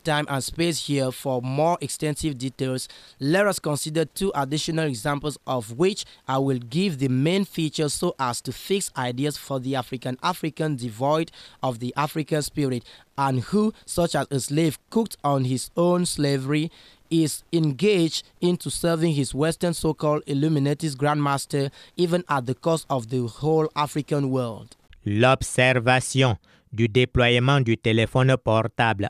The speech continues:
Speaker 2: en Afrique me permet de faire d'intéressantes découvertes sur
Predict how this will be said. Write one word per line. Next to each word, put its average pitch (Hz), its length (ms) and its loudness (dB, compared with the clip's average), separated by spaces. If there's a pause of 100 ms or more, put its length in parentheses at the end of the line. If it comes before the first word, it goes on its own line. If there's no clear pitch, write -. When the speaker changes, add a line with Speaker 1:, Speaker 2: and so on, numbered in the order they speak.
Speaker 2:
en 127 200 4
Afrique 123 600 2 (380)
me 123 200 6
permet 127 520 6
de 123 160 6
faire 135 440 4
d'intéressantes 113 880 2
découvertes 113 840 2
sur 131 360 4